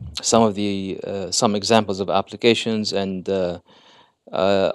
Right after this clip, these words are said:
I point your attention to the fact that uh, for instance, in vehicles, you know, that, that's almost obvious at this point because we talk so,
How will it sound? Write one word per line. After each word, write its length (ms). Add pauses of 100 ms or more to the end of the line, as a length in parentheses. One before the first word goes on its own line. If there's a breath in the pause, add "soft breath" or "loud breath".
I 120
point 340
your 100
attention 460
to 100
the 120
fact 340
that 160 (280)
uh, 100 (120)
for 180
instance, 480 (420 loud breath)
in 180
vehicles, 480
you 80
know, 80
that, 180
that's 200
almost 340
obvious 340
at 100
this 160
point 240
because 180
we 100
talk 240
so, 180